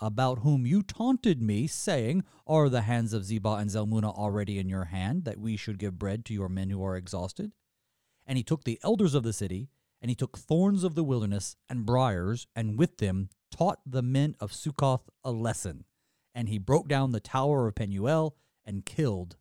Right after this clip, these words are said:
the men of the city. So <laughs> we see here within just a couple of paragraphs, uh, Gideon kept his word. He was able, by God's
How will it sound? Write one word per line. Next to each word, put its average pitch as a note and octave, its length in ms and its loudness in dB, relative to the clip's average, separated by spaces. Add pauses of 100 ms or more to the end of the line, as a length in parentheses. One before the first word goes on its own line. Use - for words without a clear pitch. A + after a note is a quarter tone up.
the G#2+ 100 -4
men G2+ 440 -2 (140)
of G2+ 160 -6
the F2+ 100 -8
city. F2 440 -8 (960)
So F3 480 4
<laughs> - 20 0
we D#3+ 160 6
see G3 300 4
here D3+ 180 8
within D3+ 380 6
just E3 200 4
a D#3 60 0
couple D#3 320 4
of B2+ 80 4
paragraphs, B2+ 640 2 (260)
uh, B2 80 -2
Gideon B2 600 2
kept A2 220 -6
his C3+ 140 4
word. D3 360 4
He G#2 100 -2
was A2+ 460 0
able, B2 280 0
by C3 220 2
God's A2 560 -2